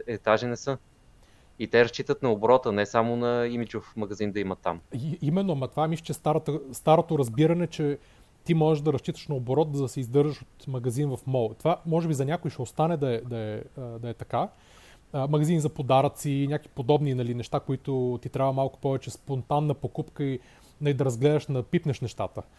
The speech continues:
Speaker 2: А,
Speaker 1: Добре,
Speaker 2: а,
Speaker 1: откъде се издържа тогава магазините в България, ако не е от, нали, от оборота, който правят
Speaker 2: Да, да.
Speaker 1: моловете?
Speaker 2: Все още да.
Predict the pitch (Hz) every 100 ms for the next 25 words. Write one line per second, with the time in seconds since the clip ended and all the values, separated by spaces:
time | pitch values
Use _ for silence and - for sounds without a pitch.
0 | - - - 120 113 143 135 104 110 -
1 | 107 107 127 117 135 147 147 147 143 143
2 | 127 123 135 123 113 104 104 98 117 120
3 | 117 113 123 - 110 110 110 107 101 -
4 | - - - - - - - - - _
5 | _ - - 120 120 123 113 - 107 110
6 | 110 98 101 - - 98 95 131 175 156
7 | 87 87 - - - - 143 185 - 117
8 | 127